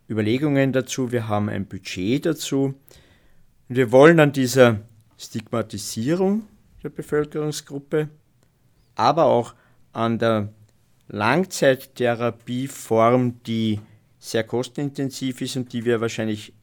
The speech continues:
nicht abdecken können, äh, arbeiten, um hier eine gute, akut psychische Versorgung in Zusammenarbeit mit Expertinnen und Experten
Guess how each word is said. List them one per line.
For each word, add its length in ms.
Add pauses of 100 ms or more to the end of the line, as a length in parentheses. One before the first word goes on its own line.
nicht 320
abdecken 520
können, 460 (760)
äh, 300
arbeiten, 800
um 220
hier 340
eine 260
gute, 880 (640)
akut 800
psychische 580
Versorgung 760
in 100
Zusammenarbeit 1040
mit 240
Expertinnen 800
und 120
Experten 680